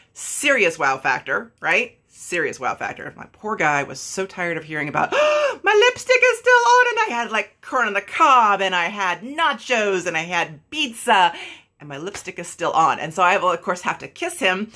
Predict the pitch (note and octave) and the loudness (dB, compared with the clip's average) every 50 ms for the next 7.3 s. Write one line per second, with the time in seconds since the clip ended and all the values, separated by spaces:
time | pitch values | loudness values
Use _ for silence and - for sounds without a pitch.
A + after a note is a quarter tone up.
0 | - - - - F3 A3 A3 A#3 B3 - A4+ C#5+ F5 D#5 - - - - - D4+ | -18 -20 -8 -6 -4 -2 -2 -2 -4 -2 0 0 0 0 0 -4 -10 -14 -10 -8
1 | D#4+ D#4 D4 D#4 D4+ D4+ F#4 F4+ - - A#3+ A3+ A3 F#3 F3 E3 E3 D#3+ D3 C3+ | -8 -4 -4 -4 -4 -4 -4 -6 -6 -8 -8 -4 -2 -2 -2 -2 -4 -6 -6 -6
2 | C3+ - - - - - - - - - G#3+ G3+ G3 F#3 F#3+ F#3+ - - - - | -6 -8 -10 -14 -20 -20 -20 -14 -6 0 2 4 4 4 2 -2 -6 -10 -10 -8
3 | - - - - - - A#3+ A#3 A#3+ A#3+ C#4+ - - A#3 A#3+ A3 F#3+ - - - | -8 -8 -8 -6 -4 -4 -2 0 2 2 2 0 -2 -2 0 0 0 -2 -2 -2
4 | A3+ G#3+ G#3+ A3 A3 A3+ A3 G#3+ G#3 - - F3+ E3+ E3+ D#3 F3 E3 D#3+ D3+ D#3 | -2 -2 -2 -2 -4 -6 -6 -6 -6 -8 -10 -8 -8 -6 -6 -6 -6 -4 -4 -6
5 | D3 - C#3 C3+ - B2+ B2+ - A#2+ A2+ A2+ - - - - - - - - D3+ | -6 -6 -10 -10 -10 -10 -10 -10 -12 -14 -12 -12 -12 -14 -14 -14 -16 -10 -6 -4
6 | - - - - - - - G3+ F#3 F#3 F3 F3 E3+ D#3+ D#3+ - A#2 G#2+ - - | -4 -4 -6 -8 -6 0 2 2 2 2 2 0 0 -2 -4 -6 -8 -8 -8 -10
7 | - - - - - - | -12 -14 -14 -16 -18 -20